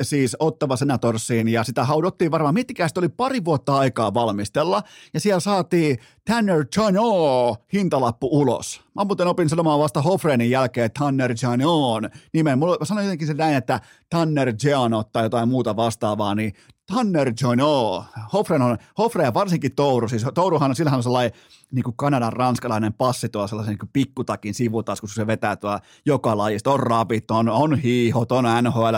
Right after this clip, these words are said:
ihan pelkä-, on muuten vuoden toimittaja ja podcastaja.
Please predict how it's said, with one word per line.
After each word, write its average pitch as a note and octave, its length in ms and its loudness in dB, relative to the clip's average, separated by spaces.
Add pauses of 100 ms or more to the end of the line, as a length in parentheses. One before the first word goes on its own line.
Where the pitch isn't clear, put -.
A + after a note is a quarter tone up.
(100)
ihan C3+ 220 2
pelkä-, B2 240 -2
on D3+ 60 2
muuten D#3 220 0
vuoden C#3 260 0
toimittaja A#2 460 0
ja G2+ 60 0
podcastaja. G2 640 -4